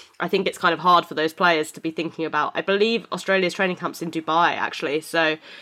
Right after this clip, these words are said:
you know, but thinking about going from Australia to England and then back to Dubai over the course of, like, two weeks is, is kind of crazy levels of travel, um, before you even head off to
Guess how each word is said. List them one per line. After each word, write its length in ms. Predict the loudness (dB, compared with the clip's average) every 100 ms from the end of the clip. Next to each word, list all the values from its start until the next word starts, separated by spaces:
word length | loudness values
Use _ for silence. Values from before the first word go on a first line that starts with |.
| -10
you 100 | 0
know, 180 | 2 4
but 160 | 2 0
thinking 220 | 2 4
about 160 | 2 4
going 180 | 2
from 160 | 0 -4
Australia 420 | -2 2 4 4
to 160 | 0 -2
England 360 | 0 0 -2 2
and 200 | 2 2
then 100 | 2
back 160 | 0 0
to 100 | -10
Dubai 380 | 0 4 4
over 120 | 2 -4
the 80 |
course 260 | -4 -2 -2
of, 120 | -4
like, 200 | -4 -4
two 240 | -8 -2 0
weeks 320 | 2 0 -2
is, 260 | -8 -8 -12
is 80 | -6
kind 200 | 0 0
of 60 |
crazy 280 | 0 -2 0
levels 260 | -2 -4 -8
of 80 | -2
travel, 440 | 0 0 -4 -8 -14 -20 _
um, 380 | 2 4 2 0
before 360 | -4 -4 0 2
you 140 | 4
even 260 | 4 2 -2
head 260 | 0 -2 -2
off 220 | -6 -12
to 680 | -6 -4 -4 -6 -6 -8